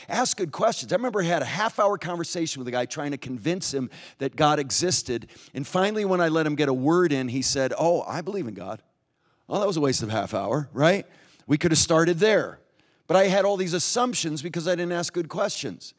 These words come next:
And so ask good questions, find out where people are, and then start where they are with more questions and, and, and bringing biblical truth into the conversation,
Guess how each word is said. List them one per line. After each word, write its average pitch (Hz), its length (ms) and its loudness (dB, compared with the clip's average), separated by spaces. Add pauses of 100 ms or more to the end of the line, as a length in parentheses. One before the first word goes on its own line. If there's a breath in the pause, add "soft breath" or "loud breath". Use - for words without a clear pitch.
(340 soft breath)
And 160 80 -12
so 202 160 0
ask 220 220 4
good 185 140 -4
questions, 160 400 -2
find 220 260 -2
out 214 100 0
where 160 120 -2
people 131 400 -4
are, 123 160 2 (260 loud breath)
and 160 140 -2
then 160 100 2
start 226 540 4
where 180 160 2
they 147 180 2
are 127 540 0 (640 soft breath)
with 156 200 0
more 202 300 0
questions 139 680 -2 (100)
and, 160 340 -2 (480)
and, 160 280 -2
and 151 160 -2
bringing 180 300 -2
biblical 160 420 -6
truth 139 360 -6
into 139 220 -4
the 120 60 -8
conversation, 117 680 -6